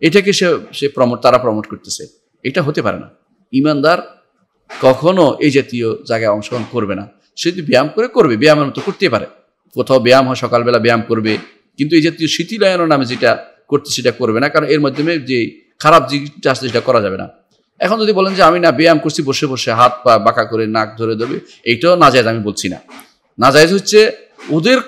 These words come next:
মেথডটা পুরোপুরি গ্রহণ করে না, যেখানে শিরকের elements আছে সেটা। এবং সেগুলি আছে,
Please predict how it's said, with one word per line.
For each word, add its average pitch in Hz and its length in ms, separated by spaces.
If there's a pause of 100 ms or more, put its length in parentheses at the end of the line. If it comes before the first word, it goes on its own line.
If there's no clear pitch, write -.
(120)
মেথডটা 175 600
পুরোপুরি 143 400
গ্রহণ 120 240
করে 117 200
না, 107 100
যেখানে 113 280
শিরকের 151 360
elements 104 340
আছে 98 160
সেটা। - 280 (380)
এবং 127 160
সেগুলি 151 300
আছে, 143 400